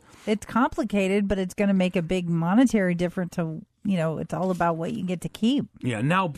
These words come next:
Speaker 2: now, now let me go to another, um, Ohio. Okay. So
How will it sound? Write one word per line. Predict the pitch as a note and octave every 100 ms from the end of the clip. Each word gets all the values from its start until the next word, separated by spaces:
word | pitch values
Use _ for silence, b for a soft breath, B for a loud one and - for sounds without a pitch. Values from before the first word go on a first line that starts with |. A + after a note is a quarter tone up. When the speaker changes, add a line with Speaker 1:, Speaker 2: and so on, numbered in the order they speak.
| -
Speaker 2:
now, | F3 F3
now | - F3 F3+
let | G#3+
me | C#4
go | C4
to | - F3+
another, | B2 B2+ F3 G#3 A#2 B2 b b b b -
um, | A#2+ A2 G#2 G#2
Ohio. | A#2+ A#2+ G#3+ A#3+ F#3+ -
Okay. | - A#2+ - G#2
So | - A#2+ A2+